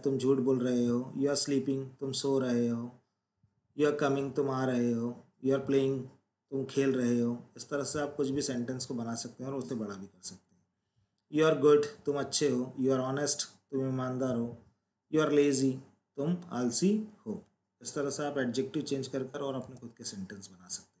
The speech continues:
हैं। यदि आपको एक sentence बनाना आ गया तो एक sentence के आधार पर आप हज़ारों sentences बना सकते हैं आसानी से। you are a teacher तुम एक शिक्षक हो, you are taught पैसिव वॉइस structure third form आप देख सकते हैं, आर के साथ में third form हो गया है यहाँ पर।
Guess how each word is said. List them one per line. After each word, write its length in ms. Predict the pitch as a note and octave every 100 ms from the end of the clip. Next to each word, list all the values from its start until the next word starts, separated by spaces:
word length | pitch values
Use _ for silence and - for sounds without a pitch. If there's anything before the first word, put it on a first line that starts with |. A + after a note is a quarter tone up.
| _ _ _ _ _ _ _ _ _ -
हैं। 100 | C3
यदि 140 | D3+
आपको 220 | E3+ E3
एक 280 | F3 D#3 E3+
sentence 380 | E3 D#3 E3 D3
बनाना 340 | D3 D3 D3
आ 80 | D3
गया 180 | C3+ C#3+
तो 80 | D3
एक 180 | D3
sentence 360 | D3 C3+ C3 C3+
के 100 | -
आधार 240 | B2+ A#2+ B2+
पर 80 | C#3+
आप 140 | C3+
हज़ारों 260 | B2 A#2 B2+
sentences 560 | B2+ B2 A#2+ B2 C3+ B2+
बना 240 | A2+ F#2+
सकते 300 | - - -
हैं 100 | G#2
आसानी 340 | F#2 - - -
से। 140 | - - _ _ _ _ _ _
you 140 | D#3 E3
are 80 | E3
a 80 | E3
teacher 320 | D3 C#3+ D3+ C#3+
तुम 160 | C#3 C#3
एक 100 | C3
शिक्षक 400 | C#3 - C#3+ C#3
हो, 80 | C#3+ C#3+ - _ _ _ _ _ _
you 200 | C3 C#3
are 100 | D#3 D#3+
taught 240 | D3+ D3+ D3+ - _ _ _ _ C3
पैसिव 260 | A#2+ D3
वॉइस 240 | D3 D3 C3+
structure 420 | D3 C3+ D3+ C3+
third 140 | B2+ B2
form 220 | C#3+ C#3
आप 80 | C#3
देख 140 | B2+ C3+
सकते 300 | C#3 - C3+
हैं, 60 |
आर 180 | C3+ A#2+
के 80 | A#2+
साथ 200 | B2+ B2
में 100 | C3
third 180 | B2 A#2
form 220 | - B2+
हो 80 | B2+
गया 180 | A#2+ B2+
है 80 | B2
यहाँ 140 | A#2+
पर। 220 | A#2 C3+